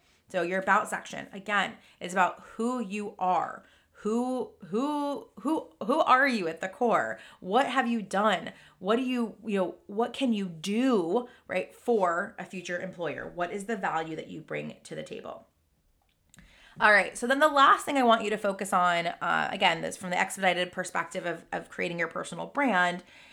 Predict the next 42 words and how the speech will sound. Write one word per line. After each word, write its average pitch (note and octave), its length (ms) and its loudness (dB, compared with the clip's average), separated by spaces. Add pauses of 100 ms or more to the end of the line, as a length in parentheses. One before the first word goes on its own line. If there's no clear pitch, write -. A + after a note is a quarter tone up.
(120)
is B3 300 4
your A3 160 2
experience F#3 600 -4
section. - 420 -12 (1000)
And A3+ 480 6 (240)
if A3 140 -2
we're G3 120 4
gonna G3 120 2
go G#3+ 80 6
back A3 260 6
into C#4 220 4
the, A3+ 480 4
<laughs> - 0 -
into B3 240 2
the G#3+ 100 2
list G3+ 300 0
of A3 140 2
all G#3+ 160 4
the G#3 80 -6
things A3+ 580 0
<laughs> - 80 -10
that F#3+ 300 6
you F#3+ 180 -2
do, F#3 720 0 (340)
this B3+ 240 4
is A4 180 2
the C#4 100 6
one C4+ 500 4
place A3 540 0
that - 180 0
I G#3 120 4
want G3+ 340 2
you A3 100 2
to G3 180 0
actually A#3 460 4
really F#3 260 -2
consider F3 520 -4
the F3 100 -4
things E3 300 -6
that F3 200 -8
you E3+ 240 -6
want. E3 720 -6